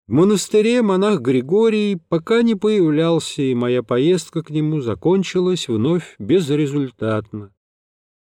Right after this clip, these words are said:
В периоды скитской суеты меня выручали скалы Афона, куда я опять стал уходить в свою пещеру, углубляясь в молитву и в безмолвное созерцание.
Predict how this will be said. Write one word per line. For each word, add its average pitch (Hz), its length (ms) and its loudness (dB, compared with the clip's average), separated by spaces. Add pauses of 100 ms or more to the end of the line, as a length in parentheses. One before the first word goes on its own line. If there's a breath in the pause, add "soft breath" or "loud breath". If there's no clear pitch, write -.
(200)
В - 20 -18
периоды 143 520 2
скитской - 600 -4
суеты 117 720 -2 (440)
меня 180 240 2
выручали 185 580 0
скалы 151 540 0
Афона, 92 580 -4 (400)
куда 98 260 -2
я 92 180 0
опять 170 280 -2
стал 160 260 0
уходить 147 480 -2
в - 120 -18
свою 113 320 -2
пещеру, 104 680 -4 (320)
углубляясь 95 840 -4
в 90 40 -14
молитву 143 680 -4 (280)
и 196 120 -2
в 180 80 -2
безмолвное 147 880 -2
созерцание. 92 1040 -6